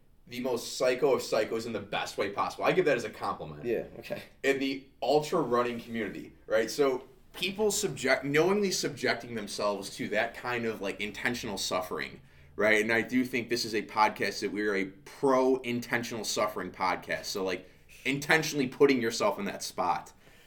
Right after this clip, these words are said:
Speaker 1: Um, can you walk me through the running career? Like, how did you get into running just in general on the front end? I'm curious to know that.
Speaker 2: I had a brother that would beat my ass growing up, and, uh, it taught me to run fast.
Speaker 1: Okay.
Speaker 2: So,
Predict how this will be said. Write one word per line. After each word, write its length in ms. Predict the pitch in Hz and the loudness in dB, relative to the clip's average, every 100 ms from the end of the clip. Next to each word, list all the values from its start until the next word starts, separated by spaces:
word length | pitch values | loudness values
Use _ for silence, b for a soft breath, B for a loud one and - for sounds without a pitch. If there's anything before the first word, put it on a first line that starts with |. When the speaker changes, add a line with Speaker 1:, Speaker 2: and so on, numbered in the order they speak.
| b | b
Speaker 1:
Um, 460 | - 87 90 82 73 - _ - - - - - - _ - - | -8 -6 -6 -8 -14 -20 _ -20 -20 -20 -18 -18 -18 _ -20 -10
can 160 | - 175 | -2 4
you 80 | 180 | 6
walk 200 | 208 214 | 6 2
me 60 | |
through 120 | 202 | -2
the 100 | 160 | -2
running 240 | 117 117 104 | 0 0 -2
career? 120 | 107 | -2
Like, 140 | - | 0
how 120 | - 214 | 2 2
did 180 | 226 | 2
you 60 | 185 | -2
get 240 | 170 - - | 0 -2 -2
into 240 | 131 131 | -2 0
running 360 | 113 117 117 101 | 2 2 2 -2
just 220 | 110 - | -6 -8
in 180 | 95 92 | -10 -10
general 460 | 85 104 101 95 | -4 -2 0 0
on 120 | 90 80 | -2 -4
the 60 | |
front 300 | - 98 82 | -6 -6 -4
end? 100 | 80 | -6
I'm 100 | 80 | -10
curious 320 | 80 139 113 - | -4 -2 -2 -2
to 60 | |
know 180 | 90 78 | -8 -6
that. 320 | 69 - - - | -8 -10 -12 -12
Speaker 2:
I 140 | 131 | -6
had 140 | 165 156 | -4 -2
a 40 | |
brother 320 | 110 120 101 | 0 2 0
that 200 | 92 80 - - - - | -2 -6 -8 -14 -14 -6
would 180 | 101 | -4
beat 160 | 95 123 | -2 0
my 140 | 90 | 0
ass 280 | 98 98 92 | 2 2 0
growing 280 | - 95 85 | -4 -6 -4
up, 220 | 90 - - - - - 110 | -4 -4 -10 -20 -20 -12 -4
and, 320 | 104 95 87 | -2 -2 -2
uh, 220 | 90 87 - - - | -4 -6 -10 -20 -10
it 140 | 101 98 | -8 -4
taught 220 | 120 110 | -4 -2
me 60 | 95 | -4
to 80 | |
run 240 | 90 90 87 | -2 -2 -2
fast. 520 | 82 80 101 - - - - | -4 -4 -4 -10 -16 -4 2
Speaker 1:
Okay. 280 | 190 180 - - | 4 6 2 -4
Speaker 2:
So, 360 | - 101 85 85 | -6 -2 -2 -4